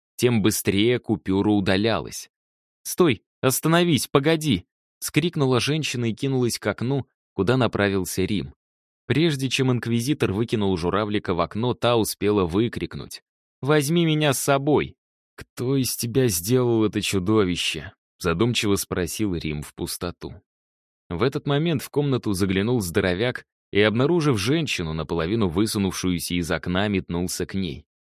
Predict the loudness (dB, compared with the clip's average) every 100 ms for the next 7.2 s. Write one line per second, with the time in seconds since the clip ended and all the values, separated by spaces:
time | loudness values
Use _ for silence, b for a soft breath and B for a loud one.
0 | _ 0 0 2 0 2 0 2 0 -2
1 | -2 -4 -4 -4 -2 0 2 2 2 0
2 | 0 0 0 -2 -2 -2 0 -2 -2 -2
3 | 0 -2 -2 -4 -2 -4 -4 -2 -2 -2
4 | -6 _ _ _ _ _ _ -6 -6 -2
5 | 0 0 2 2 2 0 0 0 0 0
6 | -2 -8 -14 _ _ -4 -4 -2 -4 -4
7 | -8